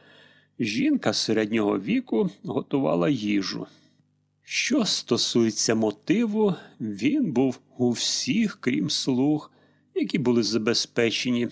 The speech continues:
незалежно від того, живим був полковник чи мертвим.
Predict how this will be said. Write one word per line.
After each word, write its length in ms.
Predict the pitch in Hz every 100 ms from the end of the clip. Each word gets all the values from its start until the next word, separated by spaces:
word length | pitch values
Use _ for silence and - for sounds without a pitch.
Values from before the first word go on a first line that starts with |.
| - _
незалежно 880 | 277 196 135 123 113 117 254 175 123
від 280 | 104 110 -
того, 360 | 120 113 117 - - _
живим 640 | 120 98 101 110 107 247 226
був 180 | 220 196
полковник 840 | - 196 165 - 190 170 170 -
чи 240 | - - 113
мертвим. 720 | 110 98 95 - - 57 143